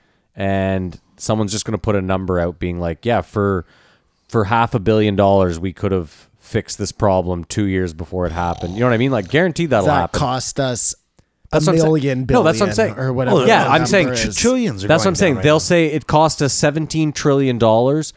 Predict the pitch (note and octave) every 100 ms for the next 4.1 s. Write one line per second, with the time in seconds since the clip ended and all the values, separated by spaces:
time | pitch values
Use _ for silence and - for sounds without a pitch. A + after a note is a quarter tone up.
0 | _ A#2 A2 C3 A#2 - C3 - C#3 C3+
1 | B2 A#2 - B2 A2+ A2 F#2+ G2+ G#2+ G#2+
2 | G#2+ A2 F#2 G2+ F#2 - G2 F#2+ F#2 G#2
3 | G2 F#2+ C#3+ D3+ D#3+ D3 D3 C3 C#3 E3+
4 | B2